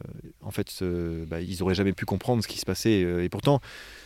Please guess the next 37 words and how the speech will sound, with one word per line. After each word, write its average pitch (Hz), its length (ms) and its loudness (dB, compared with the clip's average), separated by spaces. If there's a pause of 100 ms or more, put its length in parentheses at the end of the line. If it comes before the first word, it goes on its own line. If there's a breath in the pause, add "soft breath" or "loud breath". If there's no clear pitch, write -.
(480 loud breath)
ici, 143 240 4
on 139 60 10
fait 117 100 6
des 107 100 10
choses, 120 280 8
euh, 98 180 8
on 95 120 6
va 104 120 10
dire, 101 160 -2
qu'on 107 100 0
pourrait 107 160 6
qualifier 107 360 4
d'élémentaires. 113 580 8
On 92 240 6
emmène 101 260 6
les 101 120 6
gens, 107 300 6
euh, 95 40 4
sur 98 160 0
les 92 80 6
chemins 123 300 6
et 110 40 6
puis 98 120 0
on 92 80 2
va 90 80 6
regarder, 98 400 6
euh, 90 480 4
qu'est-ce - 160 -4
qui 98 100 -4
pousse, 120 400 4
euh, 92 400 0 (140)
quel 101 140 6
est 98 40 8
l'insecte 101 380 4
qui - 100 0
est 101 40 4
là. 120 240 6